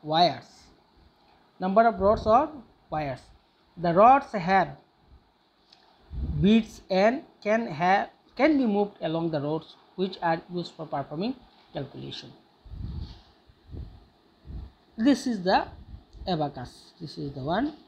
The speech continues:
abacus. These are, this these are called pebbles or beads, and it is fitted on the rod.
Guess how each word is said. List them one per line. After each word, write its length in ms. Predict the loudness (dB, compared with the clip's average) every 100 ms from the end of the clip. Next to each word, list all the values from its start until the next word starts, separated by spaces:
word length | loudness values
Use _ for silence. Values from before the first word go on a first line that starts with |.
| _ -20 _ _ _ _ _ _ _ -16 -10
abacus. 720 | -8 -8 -2 0 0 -4 -16 _ _ _ _ _ _ -20 _ _ _ _ -18 -16 -16 -20 -20 _ _ _ _ _ _ _ _ _ -20 -20 _ _ -20 -20 -20 -20 -20 _ _
These 520 | -2 2 4 4 2 2
are, 320 | 4 2 0 _ _ _
this 540 | -8 -2 -2 -4 -14 -20 _ _ _ _ _ _ _ _ _ _ _ _ -20 -20 -12
these 380 | -6 0 0 2
are 260 | 4 4 0 -4
called 260 | -4 -2
pebbles 460 | 0 2 2 0 -2
or 320 | 2 2 2 -10 _ _ _ _ _ _ _ _ 2
beads, 440 | 2 2 -8 -20 -20 -20 _ -20 -20 -20 _ _ -6
and 140 | -6
it 120 | -2
is 100 | -4
fitted 320 | -4 -4 -2 -2
on 160 | 0
the 220 | 2 2 0 _ -10
rod. 260 | -10 -10